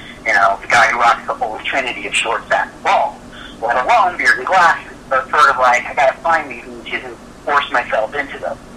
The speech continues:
I take what I can get, especially, I mean, at this point in my career, I've done quite a,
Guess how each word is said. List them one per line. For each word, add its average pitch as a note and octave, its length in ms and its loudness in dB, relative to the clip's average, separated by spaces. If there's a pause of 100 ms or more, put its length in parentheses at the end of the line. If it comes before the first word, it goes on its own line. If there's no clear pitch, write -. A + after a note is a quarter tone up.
(400)
I B2 140 0
take - 260 -2
what - 100 2
I B2 80 2
can A#2 160 -12
get, - 260 0
especially, C4+ 460 0
I F3+ 60 0
mean, E3+ 160 -2
at - 120 -2
this - 200 -2
point E3 160 -2
in C#3 60 -6
my C#3 100 2
career, C#3 280 2
I've - 160 4
done D3 160 -2
quite A#2 200 0
a, - 80 -6